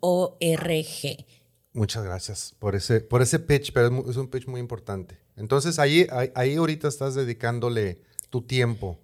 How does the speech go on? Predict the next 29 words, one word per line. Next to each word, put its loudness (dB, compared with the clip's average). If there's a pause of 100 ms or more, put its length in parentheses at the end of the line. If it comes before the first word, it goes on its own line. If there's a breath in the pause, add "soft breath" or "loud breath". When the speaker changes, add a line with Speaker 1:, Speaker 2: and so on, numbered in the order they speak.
(120)
Speaker 1:
Así 4
es, 2
como 4
voluntaria. 4
Speaker 2:
Echándole 8
Speaker 1:
Todavía 8
tengo 4
tiempo 0
libre 4
y 0
acá, 2 (280)
a-, -4
y 4
aparte 2
me 0
acabo 2
de 4
certificar 0
como 0
auditora 2 (460 soft breath)
y 4
asesora 4
en 2
marketing -2
estructural 2 (200)
por -2
parte 0
de 2
un, 0